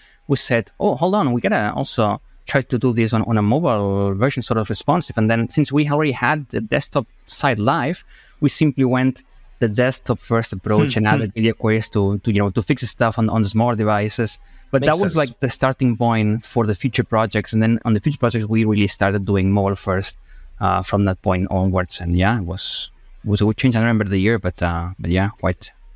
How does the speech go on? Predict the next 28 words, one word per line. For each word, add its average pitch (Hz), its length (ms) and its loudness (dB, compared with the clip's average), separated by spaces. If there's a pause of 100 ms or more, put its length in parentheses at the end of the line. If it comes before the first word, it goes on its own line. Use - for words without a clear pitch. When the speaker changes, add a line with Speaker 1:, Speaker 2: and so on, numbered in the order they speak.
(140)
Speaker 1:
quite 117 100 0
a 95 60 0
change. - 360 -4 (600)
Speaker 2:
Is 156 160 0
there 170 180 0
any 170 240 0
tips - 440 -2
that 139 140 0
you 127 100 2
would 123 80 0
do 120 160 2
for 113 180 0
people 117 260 0
that 110 140 2
are 110 80 0
doing 101 540 0
a 110 160 0
mobile 107 260 2
first, - 500 -4
uh, 87 440 -2
approach? 92 720 -4 (520)
I 123 140 2
can 123 400 0
give 104 220 0
one 101 360 2
that 101 140 2
I've 101 320 -2
learned, 104 400 0